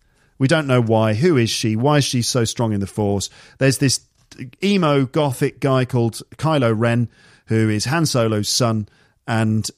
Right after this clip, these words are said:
he's a bit of a naughty boy. He's turned to the dark side, and Luke Skywalker's disappeared. What's going on? Okay, so, and it was,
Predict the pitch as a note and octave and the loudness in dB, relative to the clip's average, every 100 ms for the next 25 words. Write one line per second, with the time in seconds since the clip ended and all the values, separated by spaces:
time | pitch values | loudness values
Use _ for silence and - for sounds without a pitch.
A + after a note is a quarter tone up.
0 | G#2 A2+ D#3 C3+ C#3+ B2 B2 A2 A#2 A2+ | -2 0 2 0 -2 0 0 2 2 2
1 | G#2+ A#2 A#2 A2+ G#2+ - D3+ D3 B2 G#2 | 2 0 2 2 2 0 2 2 0 -2
2 | A2 F#2+ - - F#2+ F#2+ - _ _ - | -2 -2 -4 -6 -4 -6 -10 _ _ -16
3 | - A2+ B2+ D3+ - C#3+ A#2+ A2+ - A2+ | -4 0 2 2 2 2 2 0 -2 -4
4 | - _ - B2+ B2 - A#2 F#2 D#2+ - | -4 _ -2 0 0 0 0 0 -6 -14
5 | _ A#2 - A2+ G#2 D#2 - F#3+ G3 E3 | _ -6 0 0 0 -4 -4 -2 0 0
6 | - F3+ E3 - _ _ _ - F3+ F3 | 0 0 -2 -10 _ _ _ -2 0 0
7 | E3+ | -2